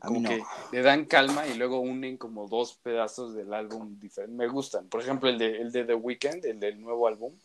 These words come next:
Speaker 2: After Hours, se me hace, creo que de las mejores rolas de ese álbum. Pero bueno,
Speaker 1: Pues
Speaker 2: pues
Speaker 1: ya
Speaker 2: sí.
Speaker 1: le daremos review a After Hours, pero
Speaker 2: Sí, sí, sí.
Speaker 1: prosigo. En segundo lugar, Pornography. Es una muy buena canción. Y en primer lugar, Nightcrawler con Sway Lee.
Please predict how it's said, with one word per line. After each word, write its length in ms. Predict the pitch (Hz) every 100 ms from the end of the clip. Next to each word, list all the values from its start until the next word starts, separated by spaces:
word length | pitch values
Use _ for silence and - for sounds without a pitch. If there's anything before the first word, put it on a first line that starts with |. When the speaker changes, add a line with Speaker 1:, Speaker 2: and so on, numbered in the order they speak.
| _ _ -
Speaker 2:
After 300 | 101 - 104
Hours, 400 | 110 117 120 127
se 160 | 107
me 80 | 107
hace, 260 | 110 113 107
creo 180 | 123 120
que 160 | 123
de 200 | 101 101
las 160 | 98 95
mejores 460 | 98 - 104 101
rolas 320 | 90 95 87 85
de 80 |
ese 160 | 87 90
álbum. 180 | 87 87 _ _ _ _ _ _ _ -
Pero 140 | 117
bueno, 220 | 113 110
Speaker 1:
Pues 140 | 98 95
Speaker 2:
pues 80 | 98
Speaker 1:
ya 160 | 117
Speaker 2:
sí. 60 | 117
Speaker 1:
le 60 |
daremos 400 | 110 104 110 107
review 400 | 101 98 95 101
a 40 | 95
After 260 | - 98
Hours, 320 | 90 92 92 -
pero 340 | - - - -
Speaker 2:
Sí, 180 | 110
sí, 140 | 107 107
sí. 160 | 101 110 -
Speaker 1:
prosigo. 480 | - 104 - 107 - _ - - -
En 120 | 113
segundo 280 | 143 156 147
lugar, 240 | 127 139
Pornography. 720 | 117 110 117 139 147 - 160 - _ _ -
Es 100 | -
una 260 | 117 104 107
muy 400 | 113 113 123 113
buena 180 | 110
canción. 400 | 101 98 107 117 -
Y 260 | - 143 -
en 160 | 117 117
primer 340 | 110 113 135
lugar, 300 | 139 139 139
Nightcrawler 680 | - 117 131 - 135 131 120
con 160 | - 104
Sway 260 | - 123 120
Lee. 260 | 123 127